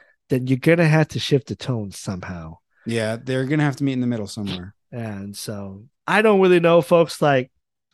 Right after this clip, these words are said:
Speaker 1: how would you, what would you do? What would, how would you fix D C if you were in charge?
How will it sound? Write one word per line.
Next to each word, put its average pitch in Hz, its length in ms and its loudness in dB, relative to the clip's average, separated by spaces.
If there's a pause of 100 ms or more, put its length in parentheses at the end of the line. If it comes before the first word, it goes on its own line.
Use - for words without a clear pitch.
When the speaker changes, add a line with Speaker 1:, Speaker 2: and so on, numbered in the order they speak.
(480)
Speaker 1:
how 302 320 4
would 165 200 0
you, 160 540 4 (480)
what 262 260 0
would 185 200 -4
you 185 160 0
do? 143 160 -2
What 190 200 0
would, 202 80 -2
how 190 200 0
would 185 160 0
you 180 120 0
fix - 320 -6
D 113 200 -6
C 104 320 -6
if 98 120 -8
you 110 140 -6
were 107 160 -8
in 95 100 -10
charge? 90 600 -12